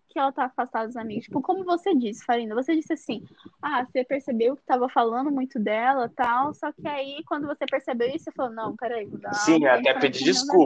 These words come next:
Speaker 1: amigos.
Speaker 2: tá ligado? Porque, mano, assim, ficar falando toda hora da
Speaker 1: Tipo,
Speaker 2: mesma
Speaker 1: pedir
Speaker 2: coisa, da mesma
Speaker 1: desculpa, eu
Speaker 2: pessoa,
Speaker 1: acho
Speaker 2: mano.
Speaker 1: que assim, pedir desculpa, tipo, eu acho que nem precisa pedir desculpa, sabe? Porque é uma coisa assim que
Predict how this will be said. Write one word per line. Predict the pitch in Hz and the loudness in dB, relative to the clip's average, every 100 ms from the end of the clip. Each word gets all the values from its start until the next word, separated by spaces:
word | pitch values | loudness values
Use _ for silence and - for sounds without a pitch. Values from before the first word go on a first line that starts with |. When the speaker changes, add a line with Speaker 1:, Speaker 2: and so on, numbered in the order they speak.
| 123 | 6
Speaker 1:
amigos. | 120 | 2
Speaker 2:
tá | 113 | 4
ligado? | 113 110 104 | 6 6 6
Porque, | - - 107 | -2 -8 -2
mano, | 131 104 98 | 0 0 -2
assim, | - 113 92 - | -8 -12 -12 -6
ficar | - - | -2 0
falando | 117 113 _ _ | 0 -2 _ _
toda | 127 147 165 | 0 4 6
hora | 147 143 | 6 6
da | 147 | 6
Speaker 1:
Tipo, | - | 6
Speaker 2:
mesma | 151 190 208 | 6 6 6
Speaker 1:
pedir | 175 | 6
Speaker 2:
coisa, | 165 170 170 | 6 4 4
da | 147 156 | 4 4
mesma | 160 196 | 4 4
Speaker 1:
desculpa, | 220 202 | 4 4
eu | 190 | 2
Speaker 2:
pessoa, | - 311 466 359 | 0 2 4 2
Speaker 1:
acho | 269 | 2
Speaker 2:
mano. | 226 | -4
Speaker 1:
que | |
assim, | 349 _ 285 214 254 _ - - _ _ _ _ _ _ _ | -6 _ -12 -12 -18 _ -20 -20 _ _ _ _ _ _ _
pedir | 339 302 339 370 | -4 0 0 -2
desculpa, | 311 - 311 302 269 | -4 -4 -6 -2 -4
tipo, | 262 - - - - _ | -6 -8 -8 -10 -20 _
eu | - | -6
acho | 277 302 - | -4 -4 -6
que | 339 | -6
nem | 330 359 440 | -4 -6 -10
precisa | _ - 269 226 | _ -6 -6 -4
pedir | 262 226 | -6 -4
desculpa, | 233 - 226 262 | -4 -4 -8 -2
sabe? | 277 240 | 0 0
Porque | - 277 | 0 -2
é | |
uma | 277 302 | 0 0
coisa | - 294 | -2 -4
assim | 302 254 | -4 -6
que | 240 262 | -4 -6